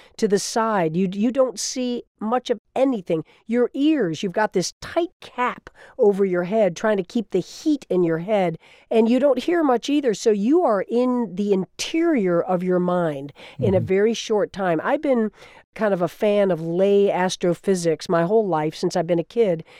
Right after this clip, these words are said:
Speaker 1: And so I do, I read Hawking and, and others of the you know, the Cosmos writers the night before I do these swims,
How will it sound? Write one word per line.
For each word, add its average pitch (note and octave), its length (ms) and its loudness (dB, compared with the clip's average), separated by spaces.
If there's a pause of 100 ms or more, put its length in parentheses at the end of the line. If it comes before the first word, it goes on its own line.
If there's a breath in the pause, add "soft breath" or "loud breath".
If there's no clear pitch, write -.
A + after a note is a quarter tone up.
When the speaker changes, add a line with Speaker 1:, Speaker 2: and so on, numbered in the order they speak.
(160 loud breath)
Speaker 1:
And G3 160 -2
so A3 140 2
I A#3 160 0
do, C#4 280 0
I F#3+ 100 2
read B3 400 0
Hawking F#3 520 0
and, E3+ 280 2
and F#3 180 0
others F#3 480 0
of E3 140 -2
the E3+ 240 2 (380 soft breath)
you G#3+ 120 -2
know, G3 80 4
the F3 120 0
Cosmos F#3+ 760 0
writers E3 560 0
the F3+ 100 -2
night G3 380 2
before F#3+ 320 0
I E3+ 80 4
do G3+ 200 0
these D#3+ 220 0
swims, D#3+ 360 -2